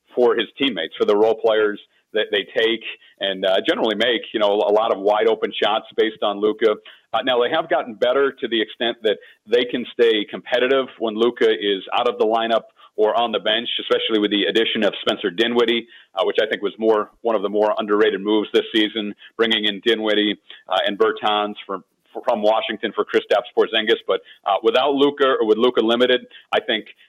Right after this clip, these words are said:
uh, the Mavericks lose this series. I think the Jazz go on. Uh, if Luka is relatively healthy, I, I love the way Dallas has played. They're, they're, they're another team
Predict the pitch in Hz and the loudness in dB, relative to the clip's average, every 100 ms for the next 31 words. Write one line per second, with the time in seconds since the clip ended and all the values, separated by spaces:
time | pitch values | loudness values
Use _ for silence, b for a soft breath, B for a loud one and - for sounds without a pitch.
0 | - 101 - 107 110 110 110 110 - - | -4 -2 -2 -2 0 2 0 0 -14 -18
1 | _ - 117 123 127 - 123 120 120 104 | _ -4 -2 -2 -4 0 0 2 2 0
2 | 104 98 117 110 - 101 104 110 127 B | 0 -2 0 0 2 2 2 0 -2 B
3 | B 107 117 117 127 151 127 117 95 113 | B -4 -2 0 0 2 0 0 2 2
4 | 131 135 127 117 107 113 - 147 113 98 | 2 2 0 0 0 0 0 -2 0 2
5 | 110 123 120 120 117 113 117 113 - - | 2 2 2 2 4 2 2 0 -6 -4
6 | 117 117 104 107 110 98 113 107 117 113 | 0 0 0 0 0 2 0 2 -2 -2
7 | 113 | -6